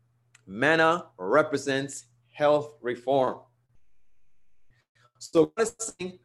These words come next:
when you recognize that you're now in God's judgment hour, you see that God is now taking you off of the Egyptian diet in the judgment hour, in the most holy place,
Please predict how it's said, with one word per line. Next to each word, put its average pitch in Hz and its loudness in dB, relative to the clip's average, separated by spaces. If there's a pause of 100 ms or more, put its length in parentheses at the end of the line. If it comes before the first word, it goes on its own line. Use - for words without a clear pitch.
(100)
when 185 -4
you 202 -2 (160)
recognize 175 0
that 165 0
you're 156 4
now 170 -2
in 165 -4
God's 175 -2
judgment 233 0
hour, 165 2
you 170 -4
see 247 -4
that 196 0
God 190 0
is 165 -6
now 170 0 (120)
taking 226 -8
you - -8
off 208 0
of 170 -18
the 180 -2
Egyptian 220 -2
diet 160 -2 (540)
in 285 -2
the 311 0
judgment 170 0
hour, 143 2
in 330 -2
the 285 0
most 220 0
holy 170 0
place, - -6